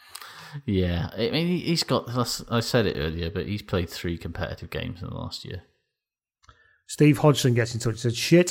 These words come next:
Speaker 2: all the loan players that were fringe players for Saracens before they went down are now coming back with a full <laughs> year's experience in the Premiership,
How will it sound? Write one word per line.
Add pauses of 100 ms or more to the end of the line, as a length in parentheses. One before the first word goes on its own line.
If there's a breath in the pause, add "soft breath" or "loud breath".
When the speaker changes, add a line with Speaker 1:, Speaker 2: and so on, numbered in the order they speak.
Speaker 2:
all
the
loan
players
that
were
fringe
players
for
Saracens
before
they
went
down
are
now
coming
back
with
a
full
<laughs>
year's
experience
in
the
Premiership,